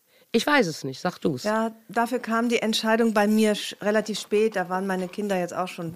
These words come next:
Speaker 2: weiß nicht, zwölf und fünfzehn.
Speaker 1: Haben die dich denn
Speaker 2: Das war
Speaker 1: besoffen
Speaker 2: schon eine
Speaker 1: kennengelernt, deine Kinder?
Speaker 2: Ja,
Speaker 1: Wissen
Speaker 2: also ich hab nie sozusagen so heimlich geraucht. „Oh, mein, mein Sohn ist, äh, weg, jetzt rauche ich heimlich.“ Das war mir zu entwürdigend. Ich hab
Speaker 1: Ja.
Speaker 2: dann, äh, hab ich schon immer auch mich so gezeigt, wie ich bin, mit einem Glas
Speaker 1: Mhm.
Speaker 2: Wein in der Hand und einer Zigarette.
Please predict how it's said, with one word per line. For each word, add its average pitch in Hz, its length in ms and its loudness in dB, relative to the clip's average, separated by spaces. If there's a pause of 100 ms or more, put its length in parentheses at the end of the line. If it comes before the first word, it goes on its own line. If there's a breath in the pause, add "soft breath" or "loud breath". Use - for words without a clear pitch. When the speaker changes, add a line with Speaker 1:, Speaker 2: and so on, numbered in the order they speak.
(140)
Speaker 2:
weiß 170 180 -10
nicht, 170 140 -14
zwölf 170 300 -2
und 170 100 -10
fünfzehn. 175 440 -8
Speaker 1:
Haben 269 180 2
die 269 120 0
dich 214 240 -4
denn 190 180 2
Speaker 2:
Das 190 180 4
war 185 120 4
Speaker 1:
besoffen - 100 -4
Speaker 2:
schon - 140 2
eine 233 100 4
Speaker 1:
kennengelernt, 190 720 2
deine 226 220 0
Kinder? 220 480 -2
Speaker 2:
Ja, - 20 0
Speaker 1:
Wissen - 240 4
Speaker 2:
also 233 120 0
ich 233 120 -4
hab 247 160 -2
nie 269 420 6
sozusagen 214 380 -2
so 190 220 0
heimlich 214 440 2
geraucht. 190 400 -2
„Oh, 196 80 -2
mein, 196 300 0
mein 185 240 0
Sohn 202 240 0
ist, - 280 -4
äh, 175 240 -2
weg, 190 220 -2
jetzt 175 160 -2
rauche 190 160 -2
ich 196 140 -6
heimlich.“ 180 260 0
Das 262 220 -2
war 294 120 2
mir 269 160 -2
zu - 140 -8
entwürdigend. 175 600 -6
Ich 185 140 -10
hab 233 80 -2
Speaker 1:
Ja. 175 140 4
Speaker 2:
dann, 220 220 -2 (560 loud breath)
äh, 220 100 0
hab 240 160 -2
ich 233 100 -6
schon 247 160 0
immer 233 280 2
auch 220 160 -2
mich 226 200 -2
so 220 120 2
gezeigt, 202 480 -2
wie 190 60 -2
ich 180 140 -8
bin, 233 160 2
mit 254 100 4
einem 214 100 0
Glas 160 240 4
Speaker 1:
Mhm. - 40 0
Speaker 2:
Wein 190 160 0
in 196 60 -4
der 196 140 -2
Hand 190 140 -4
und 196 40 -6
einer 185 140 -4
Zigarette. 185 480 -8